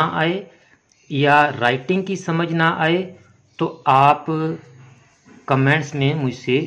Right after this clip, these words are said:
पूछ सकते हैं, मैं आपको बता दूंगा। ये तमाम questions अगर मैं read करूंगा तो आपका इंतहाई कीमती वक्त ज़ाया होने का ख़दशा है,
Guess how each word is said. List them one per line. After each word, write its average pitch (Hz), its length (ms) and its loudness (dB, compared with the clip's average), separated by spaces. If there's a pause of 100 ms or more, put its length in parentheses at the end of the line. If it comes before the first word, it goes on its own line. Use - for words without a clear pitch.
(140)
पूछ 120 180 -6
सकते 147 360 -2
हैं, 208 240 -4 (640)
मैं 139 200 0 (100)
आपको 143 480 -2 (480)
बता 117 280 -2
दूंगा। 104 400 -10 (720)
ये 139 160 -2
तमाम 147 480 4
questions 196 580 -2
अगर 170 380 2
मैं 170 400 2
read 165 260 0
करूंगा 170 420 2 (600)
तो 156 80 0
आपका 139 640 2 (480)
इंतहाई 147 680 0 (160)
कीमती 151 420 -6 (160)
वक्त - 760 -6
ज़ाया 120 320 0
होने 127 260 -2
का 127 160 -6
ख़दशा - 360 -4
है, 160 280 0